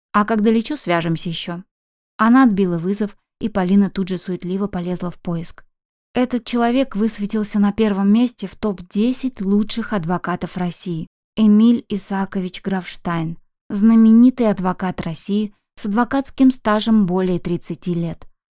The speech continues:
Оказывает помощь по резонансным уголовным и гражданским делам,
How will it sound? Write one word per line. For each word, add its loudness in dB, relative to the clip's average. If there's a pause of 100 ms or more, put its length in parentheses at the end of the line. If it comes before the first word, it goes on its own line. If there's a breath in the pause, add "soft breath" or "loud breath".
(160)
Оказывает 0
помощь 0
по -4
резонансным -2
уголовным 0
и 0
гражданским -4
делам, -2